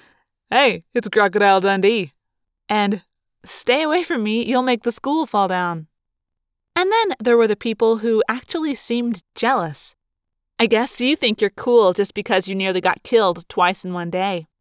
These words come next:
one girl said. "Yeah, that's right," I said. "Later, just to prove how cool I am,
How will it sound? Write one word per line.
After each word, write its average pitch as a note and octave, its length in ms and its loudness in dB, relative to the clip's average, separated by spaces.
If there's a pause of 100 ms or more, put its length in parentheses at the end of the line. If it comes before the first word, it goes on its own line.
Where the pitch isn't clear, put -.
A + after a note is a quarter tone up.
(260)
one G3 180 -2
girl F#3+ 220 0
said. G#3 300 0 (560)
"Yeah, G4 400 0
that's B3 240 -2
right," D4+ 340 2 (100)
I G3+ 80 -2
said. G#3 300 -2 (400)
"Later, G3+ 380 2 (100)
just - 180 -4
to A3+ 80 -2
prove A#3 300 0
how D4 160 0
cool D#4+ 320 0
I D#4 120 2
am, F4 280 -2